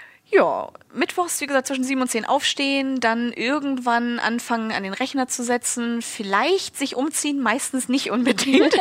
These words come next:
<laughs> Meistens bleibt man dann doch in den Schlafklamotten und, äh, die sind ja dann doch sehr bequem.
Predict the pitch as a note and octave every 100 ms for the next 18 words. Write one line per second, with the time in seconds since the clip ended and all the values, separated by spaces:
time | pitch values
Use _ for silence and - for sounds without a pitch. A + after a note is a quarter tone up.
0 | F#4+ A4+ - - C#5 B4+ G#4+ G#3+ - -
1 | A3+ G#3 - G#3 G3 G3+ A3 F#3+ - F#3+
2 | G3+ - G3+ G3 - A3 F3+ F#3+ G3 -
3 | F3 F3+ G3 G3 A#3 G#3 F3+ F3 F3 -
4 | F3 - - F#3 F3